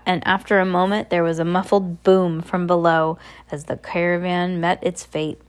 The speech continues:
In the mist, the children could not see a thing, but they knew that the caravan indeed,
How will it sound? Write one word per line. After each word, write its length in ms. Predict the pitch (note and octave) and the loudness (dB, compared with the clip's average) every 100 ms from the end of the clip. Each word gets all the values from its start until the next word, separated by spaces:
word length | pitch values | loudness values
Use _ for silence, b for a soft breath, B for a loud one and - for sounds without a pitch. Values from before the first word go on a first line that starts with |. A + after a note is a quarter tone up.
| B B B B | B B B B
In 100 | F#3+ | 2
the 60 | F#3+ | 4
mist, 440 | F#3+ G3 G3+ - | 4 2 0 -8
the 100 | G3 | -6
children 440 | - F3+ F3 F3+ F3+ | 0 2 2 0 -6
could 180 | - | -8
not 300 | D#3 E3 - | -4 -4 -6
see 200 | - F#3 | -6 -2
a 40 | F3+ | -2
thing, 420 | F3+ D#3+ D#3 E3 | -4 -6 -6 -8
but 160 | - E3 | -6 0
they 220 | E3+ F3 | 2 2
knew 200 | E3+ F3+ | 2 0
that 160 | F3 - | 0 -2
the 80 | - | -8
caravan 640 | - E3 F#3 F3+ F3+ F3+ | -2 2 2 2 -2 -2
indeed, 680 | - F#3 E3+ - F3 - F3+ | -2 -2 -2 -4 -6 -6 -10